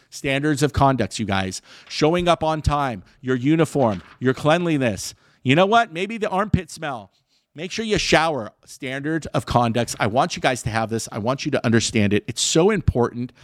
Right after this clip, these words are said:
for a unity, for a business to grow.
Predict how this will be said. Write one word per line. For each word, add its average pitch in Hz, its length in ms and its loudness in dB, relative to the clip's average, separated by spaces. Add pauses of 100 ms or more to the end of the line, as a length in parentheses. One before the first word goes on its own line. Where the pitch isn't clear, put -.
(240)
for 143 420 2
a 160 60 -6
unity, 110 760 -2 (180)
for 135 540 4
a 120 240 0
business 127 600 -2
to 107 520 2
grow. 104 320 2